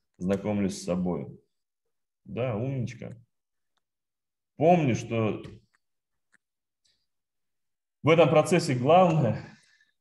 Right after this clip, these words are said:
вот это вот колебание, это главное. На этом колебании упал, встал, упал, встал, упал, встал. Мы учимся этому навыку. Навык важнее, чем просто встать и стоять.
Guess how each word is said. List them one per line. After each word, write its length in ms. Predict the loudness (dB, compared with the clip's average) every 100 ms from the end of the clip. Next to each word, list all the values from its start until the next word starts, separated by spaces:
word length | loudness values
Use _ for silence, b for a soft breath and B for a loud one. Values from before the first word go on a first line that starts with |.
| _ -4
вот 220 | -2 0
это 220 | -2 2
вот 240 | 2 0
колебание, 680 | -4 -4 -2 -2 -2 -4 -10
это 240 | -14 -10 -8
главное. 840 | -2 4 6 6 2 -4 -6 -12 _ _ _
На 140 | -4 -2
этом 240 | -2 -4
колебании 680 | -2 -2 2 4 4 2 -4
упал, 380 | -6 0 2 2
встал, 460 | -2 2 2 0
упал, 280 | -2 -2 -2
встал, 400 | -6 -4 -2 -2
упал, 280 | -4 -2 -2
встал. 520 | -6 -4 -4 -4 -14 _
Мы 180 | -6 -4
учимся 540 | -2 -4 -6 -6 -10 -10 -20 _ _ _ _ -20 -10
этому 300 | -8 -4 -2
навыку. 580 | 0 -2 -4 -12 -20 -20
Навык 680 | -6 2 4 4 2 -2 -4
важнее, 720 | 0 0 0 -4 -2 -2 -4
чем 320 | -6 -6 -6 -2
просто 360 | -2 -2 -6
встать 280 | -2 0 0
и 60 | -2
стоять. 480 | -4 -2 -2 -4